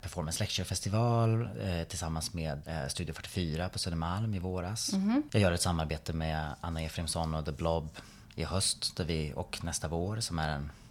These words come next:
Speaker 1: också en minifestival och ett mö-, så här mötesplats mellan turkiska och, eller konstnärer från Istanbul och konstnärer från Stockholm.
Speaker 2: The Blob?
Speaker 1: Eh, The Blob kallar hon sin struktur för,
Speaker 2: Ja.
Speaker 1: Anna Efraimssons,
Speaker 2: Ja.
Speaker 1: liksom, en av,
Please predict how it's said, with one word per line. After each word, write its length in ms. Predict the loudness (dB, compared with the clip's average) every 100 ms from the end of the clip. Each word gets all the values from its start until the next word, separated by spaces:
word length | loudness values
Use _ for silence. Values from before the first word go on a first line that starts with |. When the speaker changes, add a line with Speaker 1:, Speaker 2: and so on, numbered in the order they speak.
| -20 -12
Speaker 1:
också 240 | -8 -2 2
en 60 |
minifestival 840 | 4 4 2 0 0 4 4 4 2
och 140 | -2
ett 80 | -4
mö-, 340 | -4 -2 -4
så 120 | -4 -2
här 80 |
mötesplats 680 | -2 -2 -4 -6 -4 -2 -2
mellan 240 | -2 -2 -2
turkiska 600 | -4 -4 -6 -6 -6 -8
och, 300 | -10 -10 -14 -14 -20 -20 -18 -6
eller 100 | -2
konstnärer 360 | 2 2 2 0
från 140 | 0
Istanbul 460 | -2 0 -2 -2 -6
och 60 |
konstnärer 300 | -6 -6 -6
från 120 | -6 -6
Stockholm. 440 | -8 -10 -10 -10 -12 -18 -18 -18 -18 -16 -2
Speaker 2:
The 60 | 0
Blob? 360 | 0 -2 -4 -10 -16 0
Speaker 1:
Eh, 160 | 2 4
The 80 | 2
Blob 440 | 2 6 6 2
kallar 300 | 0 0 2
hon 260 | 2 0 0
sin 360 | 0 0 0 -4 -8
struktur 580 | -8 -6 -4 -2 0 0
för, 460 | -4 -6 -6 -8 -2
Speaker 2:
Ja. 240 | 2 2 2
Speaker 1:
Anna 160 | -2
Efraimssons, 640 | -4 -6 -8 -8 -4 -4 -4 -8 -20 -6
Speaker 2:
Ja. 60 | -4
Speaker 1:
liksom, 220 | -4 -6 -14 -10
en 160 | -6
av, 100 | -6